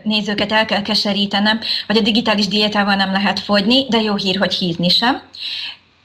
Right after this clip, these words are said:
Ez az a tudatos döntés, amikor az ember egy kicsit maga mögött hagyja a virtuális teret, és a valóságban keres, ö, élményeket. Ez lehet néhány óra, egy nap, ö,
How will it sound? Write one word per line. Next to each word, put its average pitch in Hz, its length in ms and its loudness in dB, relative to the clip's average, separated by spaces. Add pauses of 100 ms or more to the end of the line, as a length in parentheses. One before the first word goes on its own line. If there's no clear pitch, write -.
Ez 220 200 2
az 277 160 2
a 269 100 0
tudatos 220 440 -2
döntés, 190 500 0
amikor 233 320 0
az 202 100 -2
ember 196 440 0 (720)
egy 226 120 0
kicsit 240 540 2
maga 226 280 2
mögött 190 300 2
hagyja 180 380 2
a 170 40 0
virtuális 180 680 0
teret, 214 280 0
és 202 120 2
a 196 60 0
valóságban 185 640 0
keres, 185 480 2
ö, 180 220 4 (400)
élményeket. 202 680 2
Ez 233 100 -2
lehet 277 320 2
néhány 185 440 0
óra, 226 520 2
egy 214 200 0
nap, 196 520 2
ö, 208 120 2